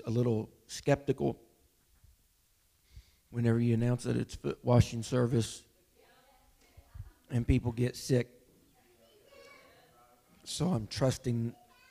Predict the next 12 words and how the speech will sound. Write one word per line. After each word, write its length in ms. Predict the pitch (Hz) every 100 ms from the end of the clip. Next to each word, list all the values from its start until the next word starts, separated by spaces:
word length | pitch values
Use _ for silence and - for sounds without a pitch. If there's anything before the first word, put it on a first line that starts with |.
| _ -
each 260 | 117 -
one 400 | 110 120 123 120
that 260 | 117 113 113 - _ _ _ _ _ _ _ _ _
is, 640 | 123 120 120 120 117 - - - _ -
is, 580 | 113 113 113 107 - - _ _ _ _ _ _ _ _ _ _ _ -
lest 240 | 107 -
a 80 | 110
worse 300 | 113 104 -
thing 220 | 117 107
come 200 | 113 104
upon 300 | 101 98 92
them. 220 | 92 -